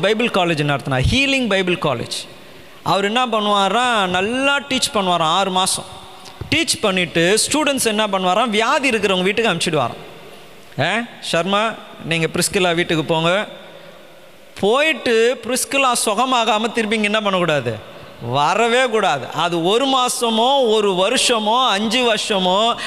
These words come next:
அங்க உட்கார்ந்து கர்த்தருடைய வார்த்தையை பேசி, பேசி, பேசி, ஜெபம் பண்ணி அவங்க சுகமானாதான் திரும்பி என்ன பண்ணணும், பைபிள் ஸ்கூலுக்கு வரணும். சுகமாகல, என்ன பண்ணுன்னு தெரியல, அப்படியே போயிடும். ஆனா சுகம் ஆக்கிட்டு தான்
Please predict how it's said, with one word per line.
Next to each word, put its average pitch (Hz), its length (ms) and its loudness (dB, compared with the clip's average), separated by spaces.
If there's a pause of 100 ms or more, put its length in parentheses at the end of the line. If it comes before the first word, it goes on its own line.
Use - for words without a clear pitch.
(160)
அங்க 269 440 0
உட்கார்ந்து 254 460 0
கர்த்தருடைய 254 560 2
வார்த்தையை 233 480 2
பேசி, 233 480 0
பேசி, 226 440 0
பேசி, 233 580 0
ஜெபம் 233 360 2
பண்ணி 208 420 0 (240)
அவங்க 202 320 2 (120)
சுகமானாதான் 269 720 2
திரும்பி 254 300 0
என்ன 226 220 2
பண்ணணும், 156 220 -2 (420)
பைபிள் 240 260 0
ஸ்கூலுக்கு 202 320 -2
வரணும். 160 320 0 (340)
சுகமாகல, 233 800 2 (320)
என்ன 233 220 0
பண்ணுன்னு 226 440 0
தெரியல, 208 120 0
அப்படியே 240 380 0
போயிடும். 190 380 -2 (720)
ஆனா 220 500 0
சுகம் 226 420 0
ஆக்கிட்டு 233 500 0
தான் 285 240 0